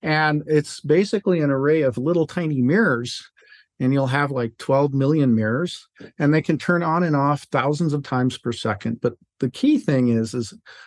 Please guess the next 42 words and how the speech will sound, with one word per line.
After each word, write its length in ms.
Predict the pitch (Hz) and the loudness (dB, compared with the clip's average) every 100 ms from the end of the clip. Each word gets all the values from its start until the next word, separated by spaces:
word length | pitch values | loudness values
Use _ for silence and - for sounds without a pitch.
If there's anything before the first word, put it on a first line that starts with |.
| _ | _
that's 360 | 147 151 170 - | 0 2 0 -4
the 100 | 143 | -6
core 340 | - 180 190 | 0 2 2
technology 680 | - 165 - 135 131 131 127 | 0 -6 -2 0 0 -2 -2
used 440 | 117 123 123 113 135 | 0 0 -2 -6 -4
in 200 | 123 113 | 0 0
all 180 | 127 | 0
of 100 | 127 | 0
our 200 | 120 110 | -2 -2
digital 460 | 107 135 131 120 120 | -2 -2 -2 -2 0
movie 360 | 120 175 139 - - - | 2 2 0 -4 -14 -4
theaters 340 | 110 98 95 | -2 -2 -4
now. 300 | 98 95 90 - - - - | -6 -8 -10 -16 -20 -20 -20
So 320 | - 160 151 135 | 0 4 4 4
they've 220 | 156 147 | 2 2
seen 400 | - 190 240 160 | 0 4 4 4
this 260 | 120 - | 0 -4
thing 220 | - 123 117 | -4 -2 0
in 80 | |
action, 480 | 117 139 151 - 104 | 2 0 -2 -6 -4
but 160 | 107 101 | -6 -2
they 100 | 123 | 0
don't 220 | 135 135 | 0 0
really 240 | 127 123 | 0 2
know 380 | 117 120 117 104 - _ _ | 2 2 -2 -4 -10 _ _
how 320 | - 123 135 | -6 0 0
it, 140 | 123 - _ _ | 0 -6 _ _
how 300 | - 127 127 | -8 -4 -4
it 120 | 123 | -4
works. 520 | 110 113 - - - - - - - | -4 -4 -4 -12 -16 -16 -20 -20 -12
So 180 | - 156 | 0 2
we 120 | 160 | 4
have 120 | 156 | 2
a 40 | 135 | 2
lot 240 | 131 139 | 2 0
of 80 | 123 | -2
fun 400 | - 139 131 123 | -2 0 2 0
talking 420 | - 113 - 123 | -2 -6 -2 -2
about 360 | 110 113 101 - | 0 -2 -4 0
that. 320 | 139 131 127 | 2 2 -2
And 200 | 127 120 | -2 0
then, 260 | 127 120 | 0 -2